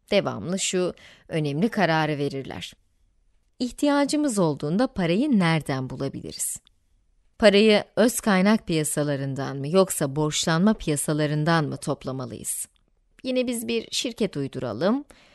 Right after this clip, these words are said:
Bu şirketin hali hazırdaki varlıkları olsun. Evet, bunlar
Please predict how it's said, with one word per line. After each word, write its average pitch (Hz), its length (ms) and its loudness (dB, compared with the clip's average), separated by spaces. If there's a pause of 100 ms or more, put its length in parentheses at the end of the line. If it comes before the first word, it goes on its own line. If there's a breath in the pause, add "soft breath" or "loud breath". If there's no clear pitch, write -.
(320 soft breath)
Bu 277 60 -4
şirketin 247 800 0
hali 226 380 4
hazırdaki 165 680 0
varlıkları 156 560 2
olsun. - 600 -4
Evet, - 360 -10
bunlar 220 540 0